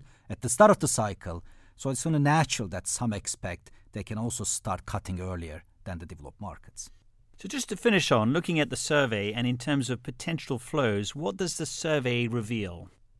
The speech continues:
Speaker 1: Sure. Well, first of all, Latin America is the most preferred region,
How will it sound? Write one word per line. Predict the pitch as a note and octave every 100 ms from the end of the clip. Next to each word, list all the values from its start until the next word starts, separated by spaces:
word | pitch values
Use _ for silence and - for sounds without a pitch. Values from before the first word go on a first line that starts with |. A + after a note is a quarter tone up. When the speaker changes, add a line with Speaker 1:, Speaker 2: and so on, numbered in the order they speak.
| _
Speaker 1:
Sure. | - - E3+ A2 - - - -
Well, | G#3 G#3 G3+ - -
first | - C4+ C4
of | G3 -
all, | D3 C3 B2+ - -
Latin | D#3+ - D3
America | C#3+ A#2+
is | A2+
the | A2+
most | A2 -
preferred | G2+ - G2 -
region, | F#2+ F#2+ -